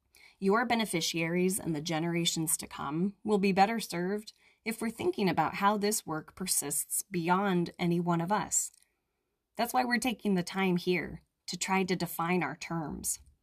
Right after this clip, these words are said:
It's important that we're on a common mission here. Financial planning prompts like these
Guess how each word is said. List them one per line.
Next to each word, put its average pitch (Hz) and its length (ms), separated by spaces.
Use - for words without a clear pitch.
It's 208 140
important 226 400
that 165 120
we're 143 160
on 160 180
a 151 60
common 175 460
mission 156 320
here. - 420
Financial 320 460
planning 175 440
prompts 180 380
like 156 200
these 175 420